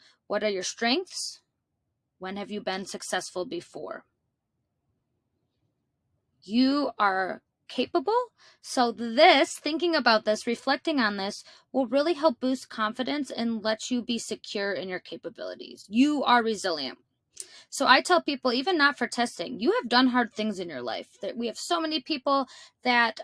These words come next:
are mothers, birthing a child, parents, raising a child, getting through grad school,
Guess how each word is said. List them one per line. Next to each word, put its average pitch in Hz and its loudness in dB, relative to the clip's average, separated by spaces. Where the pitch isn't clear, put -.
are 226 0
mothers, - -4
birthing 277 2
a 269 0
child, 233 2
parents, 269 -2
raising 254 2
a 220 0
child, 170 -2
getting 277 2
through 269 0
grad 233 4
school, - -4